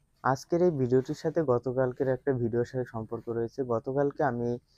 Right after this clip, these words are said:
যে ভিডিওটি আপলোড করেছিলাম সেটি হচ্ছে কোন,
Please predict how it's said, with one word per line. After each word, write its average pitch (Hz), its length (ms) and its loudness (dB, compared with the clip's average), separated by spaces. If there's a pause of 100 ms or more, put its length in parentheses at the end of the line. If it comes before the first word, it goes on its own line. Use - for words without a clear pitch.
(240)
যে 123 160 2
ভিডিওটি 135 400 4
আপলোড 120 380 2
করেছিলাম 135 420 0
সেটি 120 280 -6
হচ্ছে 127 360 -2 (3000)
কোন, 160 240 4